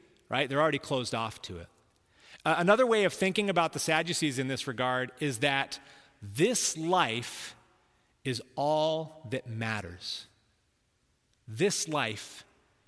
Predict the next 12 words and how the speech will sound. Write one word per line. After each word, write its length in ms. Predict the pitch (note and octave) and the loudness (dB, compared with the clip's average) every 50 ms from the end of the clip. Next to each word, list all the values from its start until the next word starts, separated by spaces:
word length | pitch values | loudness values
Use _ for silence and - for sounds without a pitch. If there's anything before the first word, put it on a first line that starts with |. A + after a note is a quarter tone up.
| _ _ - | _ _ -12
is 120 | B2 A2 - - _ | -10 -10 -12 -12 _
all 720 | D3 C#3 D3 D3 D3 D3+ D3 C#3+ C#3+ C#3+ - - - - _ _ _ _ _ | -4 -4 -2 0 0 -2 -2 -4 -4 -8 -12 -16 -20 -20 _ _ _ _ _
that 160 | - B2 - | -8 -8 -8
matters. 680 | A2 A2+ A2 A2 G#2+ G2 F2+ E2 F#2+ - - - - - - _ _ _ _ _ _ _ _ _ _ _ _ _ _ _ _ _ _ _ _ _ _ _ _ _ _ _ _ _ _ _ _ _ _ _ _ _ _ _ _ _ _ _ _ _ - | -6 -6 -4 -4 -4 -4 -6 -10 -12 -14 -14 -14 -14 -14 -18 _ _ _ _ _ _ _ _ _ _ _ _ _ _ _ _ _ _ _ _ _ _ _ _ _ _ _ _ _ _ _ _ _ _ _ _ _ _ _ _ _ _ _ _ _ -4
You 100 | D#3+ F#3 | 0 2
know, 220 | G3+ F#3+ F#3 - - - - - - - - _ _ _ _ _ _ _ - - | 2 2 0 -2 -6 -14 -20 -20 -20 -20 -20 _ _ _ _ _ _ _ -6 -4
I 80 | F3+ E3+ | -2 -2
think 380 | - - - - A#3+ C4+ - | -2 -2 -2 -2 -2 0 0
about 540 | D4+ A#3 D#3 F3 E3+ D#3+ D#3 D#3+ D#3 - - - - - - - - _ _ _ _ _ _ _ _ _ _ _ _ _ _ _ _ _ _ _ | 0 0 2 2 4 4 4 2 0 -4 -8 -12 -14 -16 -20 -20 -20 _ _ _ _ _ _ _ _ _ _ _ _ _ _ _ _ _ _ _
how 300 | _ - - - E3+ F#3+ | _ -8 -2 0 0 2
sad 760 | E3 - - - - - C#3 C3 C3+ C#3+ D3 D#3+ D#3+ F#3+ E3+ - - - _ _ _ _ _ _ _ _ _ _ _ _ _ _ _ - | 2 2 0 0 0 0 0 0 0 0 -2 -4 -4 -6 -8 -10 -12 -18 _ _ _ _ _ _ _ _ _ _ _ _ _ _ _ -6
that 260 | G#2+ C3 C#3+ C#3 - | -2 0 0 0 0